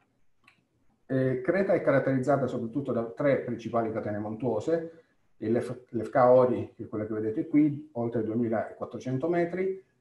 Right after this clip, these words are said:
e il nome greco è Madares, anche, oltre a Lefka Ori,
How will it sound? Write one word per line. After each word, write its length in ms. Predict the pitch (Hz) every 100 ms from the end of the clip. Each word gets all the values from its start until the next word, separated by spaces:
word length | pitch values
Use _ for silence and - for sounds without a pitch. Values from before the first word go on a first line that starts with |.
| _ -
e 640 | 123 123 123 120 - - - _ _ _
il 120 | 117
nome 240 | 120 117 110
greco 280 | 131 123
è 40 | 117
Madares, 640 | 113 120 127 135 143 -
anche, 540 | - 110 113 160 170 -
oltre 340 | 98 101 92
a 180 | 90 78
Lefka 320 | 101 - 104 101
Ori, 340 | 98 131